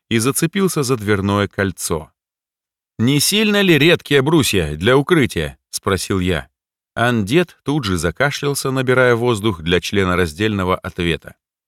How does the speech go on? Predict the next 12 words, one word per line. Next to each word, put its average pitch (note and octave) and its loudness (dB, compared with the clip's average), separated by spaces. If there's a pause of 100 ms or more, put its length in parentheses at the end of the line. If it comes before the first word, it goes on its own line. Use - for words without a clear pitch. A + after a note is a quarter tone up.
(120)
"Я D3 2
заделывал C#3 4
ее B2+ 4
много C#3 2
раз. D3 0 (260)
Они D#3+ 0
все - 0
равно F#3 4
выламывают. C#3 2 (160)
Остался D#3 2
лишь D#3+ 0
каркас", C#3 0